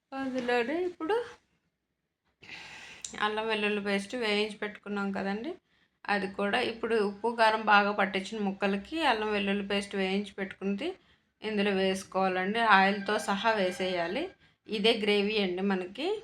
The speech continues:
పచ్చడికి గ్రేవీగా వస్తుంది. చూడండి, మొత్తం వేసేసాను. ఒక కేజీ వరకు పట్టిందండి. మూడు కేజీల చికెన్కి కేజీ వరకు పట్టింది అల్లం వెల్లుల్లి పేస్ట్. అంటే నాకు కొలతల కన్నా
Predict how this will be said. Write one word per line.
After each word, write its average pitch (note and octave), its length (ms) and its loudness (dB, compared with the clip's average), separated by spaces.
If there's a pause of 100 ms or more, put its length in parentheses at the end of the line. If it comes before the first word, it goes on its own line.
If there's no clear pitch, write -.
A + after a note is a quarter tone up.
(120)
పచ్చడికి G3+ 500 -6
గ్రేవీగా F#3+ 520 0
వస్తుంది. F#3 420 -8 (1400)
చూడండి, G3 480 -2 (160)
మొత్తం G3 340 -6 (100)
వేసేసాను. F#3+ 580 -4 (640)
ఒక G3+ 120 -6 (100)
కేజీ G3 340 0
వరకు F#3+ 320 -2
పట్టిందండి. F#3 580 -4 (120)
మూడు F#3+ 280 0
కేజీల F#3 420 -2
చికెన్కి F#3+ 520 -8 (200)
కేజీ F#3 360 -4
వరకు F3+ 320 -6
పట్టింది F#3 400 -2
అల్లం F3 280 -2
వెల్లుల్లి F3+ 360 -4
పేస్ట్. E3+ 300 -6 (1080)
అంటే G3+ 260 0 (100)
నాకు A3+ 280 -2 (1040)
కొలతల G#3+ 420 2
కన్నా A#3 420 2